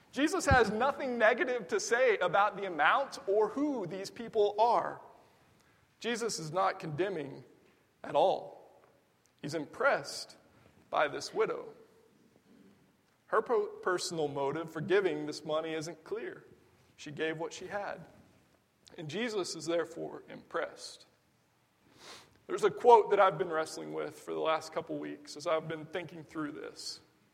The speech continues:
And I don't know if it's true or not, but I, but I think it's something worth thinking about. The true measure of a gift is not how much is given, but how much remains behind.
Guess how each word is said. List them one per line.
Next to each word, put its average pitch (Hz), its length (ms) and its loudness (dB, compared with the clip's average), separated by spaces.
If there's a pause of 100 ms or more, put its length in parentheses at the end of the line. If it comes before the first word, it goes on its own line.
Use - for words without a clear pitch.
(560)
And 180 100 4
I 220 80 10
don't 269 180 4
know 226 140 2
if 214 140 -2
it's - 180 -12
true 202 240 -6
or 180 80 -8
not, 156 400 -6
but 170 100 -2
I, 175 120 4 (240)
but 190 100 -4
I 190 80 0
think 262 300 -4
it's 240 140 -10
something 202 360 -4
worth 160 220 -2
thinking 147 420 -8
about. - 360 -8 (1300)
The 185 80 0
true 294 340 2
measure 233 380 6
of 190 180 2
a 165 80 -2
gift 180 460 0
is 156 180 -8
not 180 240 4
how 196 140 2
much 196 300 2
is 160 180 -4
given, 185 420 -4
but 151 180 -4
how 185 220 0
much 196 340 -4
remains 156 540 -10
behind. - 600 -18